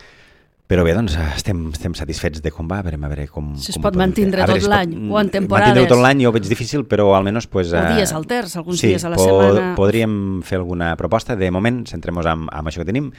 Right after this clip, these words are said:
Speaker 1: Estem molt satisfets del servei que fa. Eh? Igual a, a Trescales com a Calafat, eh? I també, doncs, eh, bé, mm, jo crec que són, vam fer un repàs, eh, de, del,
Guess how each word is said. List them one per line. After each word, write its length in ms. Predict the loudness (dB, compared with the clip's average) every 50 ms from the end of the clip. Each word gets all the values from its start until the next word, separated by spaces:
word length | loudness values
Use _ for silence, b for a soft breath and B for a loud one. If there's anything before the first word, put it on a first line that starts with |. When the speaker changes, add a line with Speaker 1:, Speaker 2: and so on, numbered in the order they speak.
| B B
Speaker 1:
Estem 240 | -10 -2 -2 0 0
molt 140 | 0 0 0
satisfets 400 | -2 -2 -2 -4 -4 -4 -4 -8
del 80 | -10 -8 -8
servei 260 | -6 -4 -4 -4 -4
que 80 | -8 -6
fa. 220 | -6 -6 -6 -6 B B B B B B B B B B B B -8
Eh? 160 | -6 -4 -2 -2 -2
Igual 320 | -2 2 2 2 4 4
a, 120 | 2 2 2 0 -2 -4
a 260 | -4 -8 -10 -10 -10 -10
Trescales 460 | -10 -12 -6 -4 -4 -4 -4 -6 -8
com 160 | -8 -6 -6
a 80 | -6 -4
Calafat, 480 | -2 -2 -2 -2 -2 -2 -4 -4 -4 _ _ _ _ _ _ -12
eh? 160 | -12 -10 -10 -10 -10 -12
I 40 | -10 -8
també, 320 | -6 -6 -4 -4 -4 -2
doncs, 320 | -2 -4 -6 -6 -8 -8 -8
eh, 100 | -8 -8 -8 -10 -12 -12 -14 -14
bé, 80 | -16 -16 _ _ _
mm, 440 | -16 -14 -14 -12 -12 -12 -12 -12 -16 -18 b b b b b b b _ -4
jo 80 | -2 -2 -2
crec 160 | -4 -6 -6
que 20 |
són, 220 | -8 -8 -8 -8 -8 -10 -10 -10 -12 -12 -12 -14 -14 -16 -20 -20 -20 -18 -4
vam 160 | -4 -4 -2 -2
fer 140 | -6 -4
un 20 | -4
repàs, 380 | -2 -2 -2 -2 -2 -4 -6 -6
eh, 120 | -4 -4 -2
de, 140 | -4 -4 -4 -6 -8
del, 300 | -6 -4 -4 -4 -6